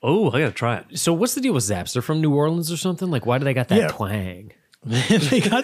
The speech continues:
Speaker 3: that Louisiana twang. And, uh, Zapp's original flavor are very similar to the, uh, to the Utz crab chips I was talking about. Uh,
Speaker 2: Mm-hmm.
Speaker 3: but, but, and, and they're great. They're kinda Old Bay taste, but then the, the,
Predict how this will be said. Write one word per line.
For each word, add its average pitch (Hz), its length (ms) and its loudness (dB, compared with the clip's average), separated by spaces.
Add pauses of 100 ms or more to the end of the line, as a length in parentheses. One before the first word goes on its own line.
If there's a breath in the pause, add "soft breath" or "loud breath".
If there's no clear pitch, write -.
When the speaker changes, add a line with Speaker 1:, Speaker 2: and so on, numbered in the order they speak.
(140)
Speaker 3:
that 247 180 2
Louisiana 214 580 6
twang. 190 300 2 (340 loud breath)
And, 190 240 4
uh, 185 160 4
Zapp's 190 600 2
original 196 500 4
flavor 151 480 2
are 170 160 4
very 170 260 6
similar 165 380 4
to 143 100 -6
the, 135 180 0 (180)
uh, 131 480 2 (400 soft breath)
to 165 100 2
the 151 180 4
Utz 151 260 0
crab 165 320 2
chips 127 240 0
I 127 60 0
was 123 120 -2
talking 120 280 -2
about. 117 360 -4 (240 loud breath)
Uh, - 20 -4
Speaker 2:
Mm-hmm. 135 500 2
Speaker 3:
but, 151 260 2
but, 156 220 2
and, 151 220 4
and 156 240 4
they're 143 80 4
great. 143 320 4 (320 soft breath)
They're 143 80 -4
kinda 151 220 2
Old 139 240 2
Bay 143 180 4
taste, 135 400 0
but 127 160 -4
then 143 240 4
the, 135 240 0
the, 139 260 2